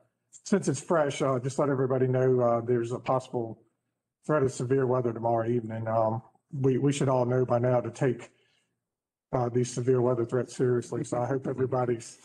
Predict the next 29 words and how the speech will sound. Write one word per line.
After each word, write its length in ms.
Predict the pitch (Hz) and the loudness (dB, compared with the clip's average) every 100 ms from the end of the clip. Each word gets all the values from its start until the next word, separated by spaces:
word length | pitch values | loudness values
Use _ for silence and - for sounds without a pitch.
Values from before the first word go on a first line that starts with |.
| - - _ _ _ _ - | -20 -20 _ _ _ _ -6
prepared 500 | 170 151 165 160 143 | -6 -2 0 0 2
now 220 | 143 143 | 2 2
and, 140 | 135 | -2
and 200 | 127 135 | -2 -6
pays 280 | 123 160 147 | 0 0 2
a 60 | 131 | 0
little 320 | 127 147 143 | 2 2 0
more 200 | 135 127 | 0 0
attention 440 | 123 151 135 135 | -2 -4 -4 -2
when, 220 | 127 123 123 | -2 -2 0
when 140 | 127 | 2
they 100 | 123 | 4
do 140 | 131 | 2
call 180 | 127 127 | 2 2
for 260 | 127 147 147 | 2 2 2
it. 140 | 139 - | 0 -8
I 100 | - | -4
hope 160 | 143 135 | -2 -2
it 100 | 131 | -2
misses 360 | 131 131 143 | -2 -2 -2
us, 160 | 151 147 | -2 -2
but 180 | - 131 | -8 -4
just 220 | 131 - | -4 -2
in 80 | 135 | -2
case, 480 | 131 135 143 - - _ _ _ _ _ _ _ | 2 0 0 -8 -20 _ _ _ _ _ _ _
you 120 | 139 | -4
know, 240 | 127 123 123 | 0 2 2
and, 160 | 120 | 0
uh, 240 | 113 113 | 0 0